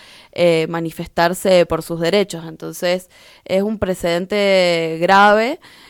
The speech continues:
y por eso también es importante esto que decías vos recién, que la Comisión Interamericana de Derechos Humanos se haya,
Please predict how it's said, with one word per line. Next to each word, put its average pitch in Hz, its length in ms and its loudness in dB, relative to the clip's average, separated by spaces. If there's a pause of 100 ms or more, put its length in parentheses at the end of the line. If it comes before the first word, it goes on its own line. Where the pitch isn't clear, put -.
y 180 240 -4
por 160 180 -2
eso 190 340 2
también 175 440 0
es 190 220 -4
importante 190 640 0
esto 180 240 -4
que 175 80 -6
decías 170 640 -4
vos 170 120 -10
recién, 240 320 -6
que 196 100 -4
la 170 120 -2
Comisión 170 480 -8
Interamericana 170 720 -4
de 175 60 -4
Derechos 170 280 -4
Humanos 170 360 -4
se 170 100 -6
haya, 170 380 2